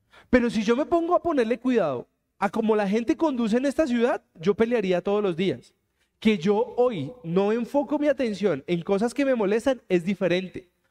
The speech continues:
Pero eso no significa que yo tenga un temperamento perfecto para aguantarme al tipo que quiere cerrarme y echarme el carro encima y madrearme por una ventana. Yo no tengo ese temperamento. O si ustedes esperan que yo lo tenga, se equivocaron de iglesia.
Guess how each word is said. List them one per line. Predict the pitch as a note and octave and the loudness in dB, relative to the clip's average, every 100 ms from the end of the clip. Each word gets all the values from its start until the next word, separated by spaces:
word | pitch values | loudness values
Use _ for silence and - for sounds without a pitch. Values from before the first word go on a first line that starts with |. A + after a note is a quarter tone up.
| _ - | _ 2
Pero | G#3+ A3 | 2 4
eso | C4 | 0
no | E4 | 0
significa | B3 C4+ G3+ G#3+ | 0 0 0 0
que | G#3 | 0
yo | G#3+ | -2
tenga | G3 A3 | -2 0
un | A3+ | 2
temperamento | B3 A3+ G#3 F#3 F3 G#3+ | 0 2 0 0 -2 -2
perfecto | A3 - G3+ D3 F3 - _ - | -2 0 -2 -2 -8 -8 _ 0
para | G3 | 0
aguantarme | F#3 F3 F#3+ F#3+ A3 B3 A#3 _ _ _ - | 2 0 0 0 0 -2 -4 _ _ _ -2
al | F3 | -2
tipo | E3+ G3+ B3 | 0 0 0
que | A3+ | -2
quiere | G#3+ G3+ G3 | 0 0 2
cerrarme | A3 G#3 F3+ F#3 G#3+ | 0 2 0 0 0
y | G3+ | 0
echarme | E3+ F3+ E3 G3 | 0 0 0 0
el | G#3 | 0
carro | G#3+ G#3+ | 0 0
encima | G#3 F#3+ G#3+ A3 | -2 0 0 0
y | |
madrearme | G#3+ E3 D#3+ D#3+ F#3+ | 0 0 0 -2 -2
por | G3+ | -2
una | F3 F3+ | 0 0
ventana. | F3 D#3 G3 D3 A#2 | 0 0 0 -2 -2
Yo | F3+ | -2
no | C#4 | 0
tengo | E4 C#4 C4 | -2 0 0
ese | B3 | 0
temperamento. | G#3+ F3 D3 D3+ C4+ D3+ | -2 0 -2 0 -2 -2
O | C3 | -4
si | - | -4
ustedes | C3 D#3+ A3+ | -6 -4 -2
esperan | E4 - F#3+ | -2 -2 -2
que | G#3+ G#3 | -2 -2
yo | E3 | -2
lo | E3+ | 0
tenga, | A3 B3+ A#3 | 0 0 -2
se | |
equivocaron | G3 F3+ D3+ D3 C#3+ | -2 0 -2 0 -2
de | D#3+ | -2
iglesia. | C3 F#3 G#3 B2 | 0 0 0 -6